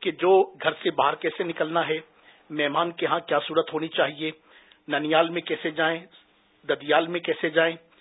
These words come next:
اسکول میں آپ کا انداز کیا ہو، کسی کے ہاں کسی تقریب میں جائے تو وہاں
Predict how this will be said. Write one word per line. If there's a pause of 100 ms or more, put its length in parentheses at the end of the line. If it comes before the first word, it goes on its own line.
(320)
اسکول
میں
آپ
کا
انداز
کیا
ہو، (520)
کسی
کے
ہاں (220)
کسی
تقریب
میں
جائے
تو
وہاں